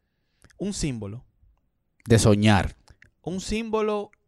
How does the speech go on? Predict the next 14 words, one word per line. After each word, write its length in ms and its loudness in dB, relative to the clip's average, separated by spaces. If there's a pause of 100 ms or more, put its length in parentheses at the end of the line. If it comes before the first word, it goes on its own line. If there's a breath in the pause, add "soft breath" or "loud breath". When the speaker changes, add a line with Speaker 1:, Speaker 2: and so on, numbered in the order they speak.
(420)
Speaker 1:
de 760 -2
un 220 -6
lugar 380 -2
donde 240 -8
todos 380 -8
podían 360 -6
estar, 460 -10 (840 soft breath)
sin 240 0
importar 960 0
su 480 0
Speaker 2:
Su 180 6
pasado. 720 2 (540)
Speaker 1:
su 220 -2
pasado, 920 2